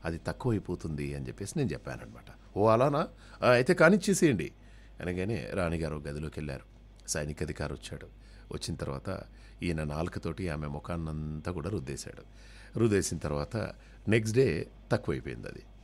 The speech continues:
తక్కువైపోయిన తర్వాత ఇక నాకు యాభై వేల నాణాలు ఎట్లా వస్తాయా అని చెప్పేసి నేను సంతోషం, నాకు నిద్ర కూడా పట్టలేదు. సరే అని చెప్పేసి నెక్స్ట్ డే సైనిక అధికారి దగ్గరికి వెళ్ళిన.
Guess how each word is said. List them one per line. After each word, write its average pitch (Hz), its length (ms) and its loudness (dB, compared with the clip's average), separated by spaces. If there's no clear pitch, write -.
తక్కువైపోయిన 87 480 -2
తర్వాత 76 480 -8
ఇక 85 80 -2
నాకు 80 240 -4
యాభై 82 380 0
వేల 85 560 -2
నాణాలు 82 380 0
ఎట్లా 82 200 -2
వస్తాయా 82 320 -2
అని 78 120 -4
చెప్పేసి 90 300 -6
నేను 92 140 -4
సంతోషం, 104 520 -4
నాకు 85 220 -2
నిద్ర 90 180 0
కూడా 110 160 4
పట్టలేదు. 80 420 0
సరే 104 260 4
అని 104 120 4
చెప్పేసి 90 500 -2
నెక్స్ట్ 85 300 0
డే 95 140 6
సైనిక 87 360 0
అధికారి 80 320 -2
దగ్గరికి 73 340 -6
వెళ్ళిన. 69 160 -6